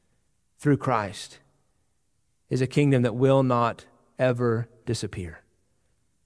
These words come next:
What is this kingdom? It's Christ's kingdom. It's the church. It's the kingdom of God.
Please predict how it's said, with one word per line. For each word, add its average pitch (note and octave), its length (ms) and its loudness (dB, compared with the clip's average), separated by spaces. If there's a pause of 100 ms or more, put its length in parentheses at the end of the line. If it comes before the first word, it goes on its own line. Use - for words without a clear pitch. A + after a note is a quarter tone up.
(200)
What C3+ 140 4
is C#3+ 120 4
this D#3+ 160 -2
kingdom? F3+ 440 -6 (880)
It's C#3+ 120 -10
Christ's F#3 320 -4
kingdom. F#2+ 300 -12 (1080)
It's - 140 -8
the B2 60 -8
church. - 640 -4 (100)
It's - 140 -10
the D3 80 -2
kingdom E3+ 300 2
of C#3 100 0
God. C#3+ 440 -2